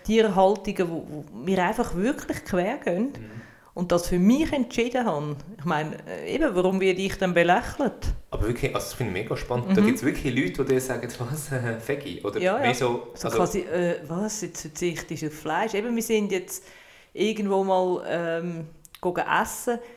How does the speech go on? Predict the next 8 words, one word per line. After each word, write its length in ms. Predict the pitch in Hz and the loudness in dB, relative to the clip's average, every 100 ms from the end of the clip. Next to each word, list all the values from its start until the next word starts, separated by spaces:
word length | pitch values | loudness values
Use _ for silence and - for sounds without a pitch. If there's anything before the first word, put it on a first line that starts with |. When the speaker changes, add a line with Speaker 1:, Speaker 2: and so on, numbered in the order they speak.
| - _ | -20 _
Speaker 1:
Es 120 | 175 | -4
hat 200 | 170 165 | -2 0
da 60 | 175 | -2
beim 180 | 156 156 | -2 0
Flugplatz, 720 | 180 220 - 208 202 202 - | 0 0 2 0 0 -2 -4
haben 200 | 170 160 | -2 -4
sie 160 | 156 156 | -6 -4
so, 320 | 165 147 143 | -2 -2 -2